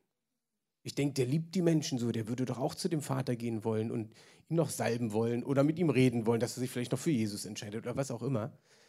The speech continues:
Was symbolisch damit gemeint ist, es war damals in der Zeit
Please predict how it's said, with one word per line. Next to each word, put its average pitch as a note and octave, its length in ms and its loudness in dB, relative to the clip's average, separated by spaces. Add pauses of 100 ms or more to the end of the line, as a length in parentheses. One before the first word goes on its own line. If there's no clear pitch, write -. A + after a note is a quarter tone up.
(520)
Was C3+ 220 0
symbolisch F#3+ 500 2
damit F#3 260 2
gemeint E3 360 2
ist, D#3 60 2
es C#3 80 -6
war C#3+ 100 4
damals F3 300 2
in D3 80 0
der C3 100 2
Zeit D#3 200 0